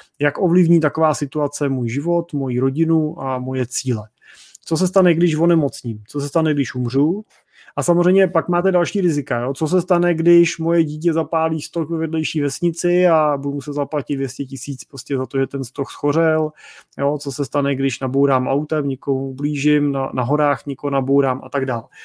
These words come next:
Jo? Ten váš poradce by měl s váma vlastně tyhle rizika vyhodnotit. Měli byste si říct, "Dobře, jaký teda rizika mám?" A pak samozřejmě musíte si říct, který ty rizika jste ochotní akceptovat.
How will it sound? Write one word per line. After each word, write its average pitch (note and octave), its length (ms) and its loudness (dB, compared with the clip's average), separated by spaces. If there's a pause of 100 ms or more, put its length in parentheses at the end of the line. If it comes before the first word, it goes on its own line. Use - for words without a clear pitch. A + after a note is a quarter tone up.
(400)
Jo? C#3+ 380 4 (320)
Ten F3+ 260 2
váš F3+ 400 2
poradce F#3 640 4 (760)
by D3 140 -2
měl F3+ 180 2
s F3+ 100 -4
váma F3+ 300 0
vlastně F3+ 300 -2
tyhle F#3 260 0
rizika F3+ 300 0
vyhodnotit. E3+ 560 0
Měli D3 200 -6
byste D#3 260 -8
si E3 160 -4
říct, D#3+ 300 -6
"Dobře, D#3 260 -2
jaký C3+ 260 -4
teda E3 200 2
rizika D#3+ 380 0
mám?" C3+ 420 -2 (440)
A D3 60 -8
pak E3 180 0
samozřejmě F#3+ 380 4
musíte F3+ 340 2
si F#3 160 0
říct, F#3 200 0
který F3+ 260 2
ty F#3 100 4
rizika F3+ 480 2
jste - 180 -2
ochotní G3+ 420 0
akceptovat. C3+ 880 -6